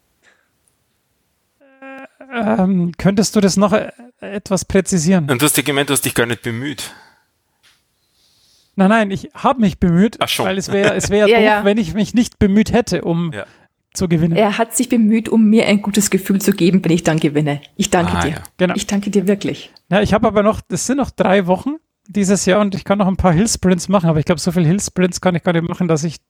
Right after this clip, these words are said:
Speaker 1: dir noch auf die Pelle rücke.
Speaker 3: Ja, das
Speaker 1: Hm.
Speaker 3: ist irgendwie komisch, weil wenn ich denke, wow, heute war's, war wieder hoch und steil und viel, dann, ja,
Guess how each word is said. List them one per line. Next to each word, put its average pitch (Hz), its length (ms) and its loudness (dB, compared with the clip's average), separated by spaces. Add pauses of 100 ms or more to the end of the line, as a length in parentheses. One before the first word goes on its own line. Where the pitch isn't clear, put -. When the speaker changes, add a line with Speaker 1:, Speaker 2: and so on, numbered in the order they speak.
Speaker 1:
dir 185 200 4
noch 175 240 0
auf 214 220 -6
die 185 100 -4
Pelle 170 300 2
rücke. 151 200 -4 (1600)
Speaker 3:
Ja, 240 120 0
das 226 120 -2
Speaker 1:
Hm. 165 60 0
Speaker 3:
ist - 120 -2
irgendwie 220 360 0 (1700)
komisch, 220 420 -2 (100)
weil 190 300 -2 (200)
wenn 220 200 0
ich 247 100 -2
denke, 190 380 0
wow, 190 240 0
heute 196 300 0
war's, 175 240 0
war 196 140 2
wieder 190 460 0
hoch 247 280 0
und 214 160 -4
steil 220 420 2
und 202 360 -2
viel, 294 360 0
dann, 208 320 0 (600)
ja, 185 160 -12